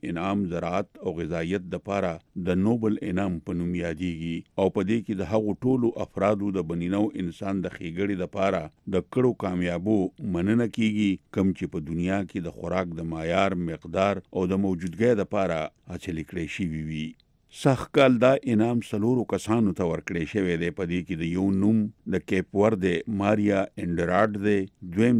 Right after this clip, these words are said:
د یوګنډا رابرټ موانګا دی او دریمه د امریکې یوه زنانه زرعي ساینسدانه ډاکټر جین لو ده. دوی ته دا انعام د نارنجي رنګ د خوږو الوګانو پیداوار له د ترقۍ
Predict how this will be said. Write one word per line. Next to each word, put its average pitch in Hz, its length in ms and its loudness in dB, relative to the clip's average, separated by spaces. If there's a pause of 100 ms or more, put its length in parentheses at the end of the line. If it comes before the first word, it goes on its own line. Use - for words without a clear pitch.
د 92 80 0
یوګنډا 92 640 2
رابرټ 98 400 2 (220)
موانګا 98 580 2
دی 90 160 0 (280)
او 90 40 6 (160)
دریمه 113 340 4
د 98 140 0
امریکې 85 380 -2 (100)
یوه 85 240 0
زنانه 85 460 -2
زرعي 87 280 0 (120)
ساینسدانه 87 640 -2 (340)
ډاکټر 101 400 0 (160)
جین 82 240 0 (140)
لو 90 60 6 (120)
ده. 85 140 0 (320)
دوی 151 180 8
ته 131 140 8
دا 135 100 6 (200)
انعام 113 340 6
د 95 100 2
نارنجي 90 500 2
رنګ 104 240 2
د 85 80 -6
خوږو 90 340 0 (200)
الوګانو 92 560 0
پیداوار 87 640 0
له 80 100 -6 (320)
د 92 80 4 (120)
ترقۍ 104 340 0